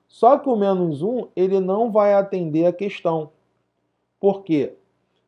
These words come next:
Se eu colocar ali o menos um no lugar do x, um lado vai passar a valer quanto? Zero. Então, pessoal,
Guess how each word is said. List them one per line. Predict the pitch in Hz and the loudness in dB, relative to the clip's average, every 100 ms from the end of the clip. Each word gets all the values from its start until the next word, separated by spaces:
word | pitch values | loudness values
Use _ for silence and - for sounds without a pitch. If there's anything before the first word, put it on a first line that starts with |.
| _ | _
Se | - 202 | 0 4
eu | 233 | 6
colocar | 233 226 214 220 190 | 6 4 4 4 4
ali | 180 175 | 6 4
o | |
menos | 165 170 165 147 | 2 0 -2 -4
um | 151 | -4
no | 147 | -2
lugar | 147 131 135 | -2 -2 -2
do | 127 | -4
x, | 117 175 226 143 - _ _ _ _ _ _ _ _ - | -8 -6 -6 -6 -10 _ _ _ _ _ _ _ _ -4
um | 208 208 | 0 2
lado | 175 196 220 131 117 _ _ _ _ _ _ _ - | 4 4 2 -2 -14 _ _ _ _ _ _ _ 2
vai | 160 | 4
passar | 175 185 180 - 180 190 175 - _ _ - | 6 4 2 4 6 6 2 -8 _ _ 0
a | 160 | 4
valer | 170 170 185 190 | 6 6 6 4
quanto? | 175 135 - 190 | 2 0 -6 -4
Zero. | 196 208 180 135 - _ _ _ _ _ _ _ _ _ _ _ _ - | 6 8 8 4 -14 _ _ _ _ _ _ _ _ _ _ _ _ -12
Então, | 165 - 220 | -6 0 2
pessoal, | 220 175 147 113 113 | 2 0 -2 -8 -10